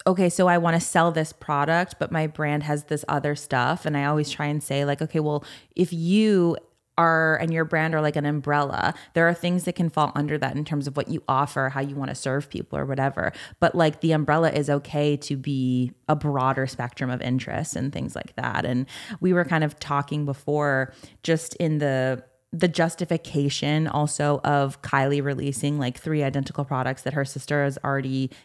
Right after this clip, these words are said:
kind of mastered the market of for the last five years, maybe, or, you know, maybe three years. And we were just saying, well, it's, it's totally a different audience. And, like, yeah, there's overlap, but there are going to be people that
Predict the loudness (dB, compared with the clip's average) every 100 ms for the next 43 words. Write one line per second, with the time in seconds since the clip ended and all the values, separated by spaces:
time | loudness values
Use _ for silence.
0 | -4 0 2 0 -2 0 -2 -2 -2 0
1 | 0 -2 -2 0 -2 0 0 0 0 -2
2 | -2 -2 -2 -4 -4 -2 -2 0 0 0
3 | -2 _ -10 -6 -4 -4 -6 -6 -4 -2
4 | 0 0 0 -6 -14 -14 -16 -2 2 2
5 | 2 2 4 2 0 0 2 2 2 2
6 | -2 0 0 0 -4 0 2 2 0 0
7 | 0 0 0 0 0 -2 0 2 2 -2
8 | -6 -4 -4 -2 0 0 2 2 2 0
9 | 0 2 2 2 2 0 -2 2 4 6
10 | 4 2 0 2 4 4 4 2 2 0
11 | 0 -2 -4 -4 -6 -2 -2 0 -2 -4